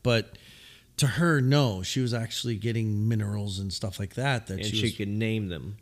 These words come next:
Speaker 1: Yeah, that was a crazy part.
Speaker 2: It's kinda cool, though.
Speaker 1: So one of the neatest things was,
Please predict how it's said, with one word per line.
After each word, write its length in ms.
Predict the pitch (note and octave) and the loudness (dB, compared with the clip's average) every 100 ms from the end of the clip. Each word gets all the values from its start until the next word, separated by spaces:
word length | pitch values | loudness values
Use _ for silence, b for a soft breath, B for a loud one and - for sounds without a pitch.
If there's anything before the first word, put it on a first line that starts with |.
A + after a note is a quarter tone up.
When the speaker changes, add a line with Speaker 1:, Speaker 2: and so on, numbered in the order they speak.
| - | -2
Speaker 1:
Yeah, 400 | B2 C#3 F#2+ E2+ | 2 2 0 -4
that 120 | F#2 B2 | 0 0
was 160 | A2 | 0
a 60 | G2+ | -4
crazy 340 | - C#3 A2 | -2 0 0
part. 440 | F#2 - D2+ C#2+ - | -4 -6 -6 -8 -14
Speaker 2:
It's 80 | - | -10
kinda 220 | - G#3 C#3+ | -4 -4 -4
cool, 280 | - A#2 G2+ | -4 -4 -6
though. 220 | - - - _ _ _ - - | -10 -16 -20 _ _ _ -12 -6
Speaker 1:
So 160 | - | -2
one 160 | C3+ D#3+ | 4 6
of 100 | D#3+ | 6
the 80 | C3+ | 6
neatest 420 | B2 B2+ A2+ - | 4 2 2 0
things 400 | A#2+ G#2+ G#2+ F#2+ | 0 0 0 -2
was, 500 | G2 G#2+ G#2 F2 - | 0 0 0 0 -4